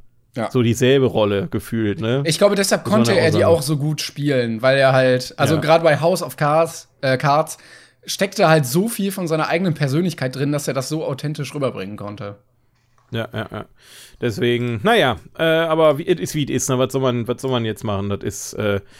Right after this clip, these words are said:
Speaker 2: man kann jetzt trotzdem den Klassiker, den Klassikerstatus nicht ab-, absprechen, nur weil da ein Arschloch mitgespielt hat, was jetzt, äh, in der Neuzeit irgendeinen Blödsinn veranstaltet hat.
Speaker 1: Nee.
Speaker 2: Dass der jetzt keinen Job mehr kriegt, finde ich gut.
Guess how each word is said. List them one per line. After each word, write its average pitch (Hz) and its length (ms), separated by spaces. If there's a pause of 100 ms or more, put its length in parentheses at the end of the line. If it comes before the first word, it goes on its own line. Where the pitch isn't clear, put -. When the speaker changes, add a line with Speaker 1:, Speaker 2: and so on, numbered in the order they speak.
(320)
Speaker 2:
man 143 120
kann 156 200
jetzt 151 160
trotzdem 147 320
den 131 100
Klassiker, 135 500
den 123 180
Klassikerstatus 123 720
nicht 117 220
ab-, - 240
absprechen, 120 920
nur 120 180
weil 117 160
da 113 140
ein 117 340
Arschloch 117 520
mitgespielt 120 600
hat, 110 160
was 104 140
jetzt, - 360
äh, 107 260
in 95 140
der 107 80
Neuzeit 104 520
irgendeinen 104 260
Blödsinn 110 380
veranstaltet 107 540
hat. 110 200
Speaker 1:
Nee. 104 120 (180)
Speaker 2:
Dass 120 100
der 120 120
jetzt 117 160
keinen 117 160
Job 135 140
mehr 131 120
kriegt, - 240
finde 107 140
ich - 80
gut. 147 320